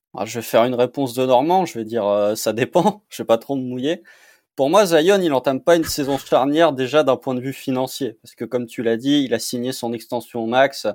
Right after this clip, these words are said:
Financièrement, il est très à l'aise, c'est bon, il va pouvoir s'acheter, euh, plein de kebabs et plein de, de, de menus McDo, Maxi Best-of assez tranquillement sans avoir de regrets.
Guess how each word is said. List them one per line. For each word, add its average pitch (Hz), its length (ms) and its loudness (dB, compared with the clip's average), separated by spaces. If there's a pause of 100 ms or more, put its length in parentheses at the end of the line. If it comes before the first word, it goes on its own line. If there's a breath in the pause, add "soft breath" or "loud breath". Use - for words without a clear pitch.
(380 soft breath)
Financièrement, 151 680 2
il 135 80 0
est 117 140 -6
très 127 240 -2
à 120 80 6
l'aise, 127 300 2
c'est 107 180 -10
bon, 127 120 -8
il 123 60 -6
va 107 120 0
pouvoir 117 320 -2
s'acheter, 123 420 0
euh, 110 140 2 (360 soft breath)
plein 196 200 4
de 170 80 -2
kebabs 170 420 4
et 139 80 2
plein 175 300 -2
de, 135 340 0
de, 127 300 0
de 127 140 -2
menus 143 280 -2
McDo, 139 400 0
Maxi 131 340 -4
Best-of 135 460 -4
assez 127 240 -4
tranquillement 127 480 -8
sans 113 240 -6
avoir 113 240 0
de 113 80 -8
regrets. 117 380 -2